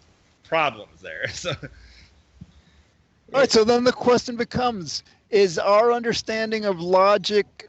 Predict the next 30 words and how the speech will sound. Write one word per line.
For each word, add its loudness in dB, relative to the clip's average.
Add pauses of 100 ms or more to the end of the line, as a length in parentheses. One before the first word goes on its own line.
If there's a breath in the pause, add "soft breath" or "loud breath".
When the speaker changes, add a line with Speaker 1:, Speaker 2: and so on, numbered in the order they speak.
Speaker 2:
not 0 (120)
strong -2
enough -2
to, 2
um, 0 (420 soft breath)
to -6
basically, 0
you -8
know, 0
make -2
that 2
make -4
sense? -6
Or 4
do -8
you -4
think -8
that 0
just, -4
like, 0 (180 soft breath)
it -2
defies, 2 (160)
you -6
know, -2
our 4
ability -2
to 0
understand -6
through -2
logic, 2